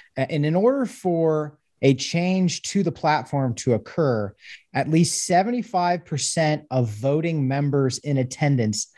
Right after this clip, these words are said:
have to approve, uh, that change. So that's a signal that very significant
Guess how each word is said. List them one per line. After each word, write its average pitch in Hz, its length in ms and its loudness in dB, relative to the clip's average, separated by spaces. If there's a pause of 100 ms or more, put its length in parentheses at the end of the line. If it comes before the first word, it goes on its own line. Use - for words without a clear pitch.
(200)
have 175 400 -2
to 196 160 2
approve, 160 680 0 (340)
uh, 120 180 2
that 123 240 4
change. 92 600 -2
So 147 140 -2
that's 202 280 0
a 254 40 -8
signal 185 540 0
that 131 320 0 (240)
very 165 480 0 (180)
significant 123 800 0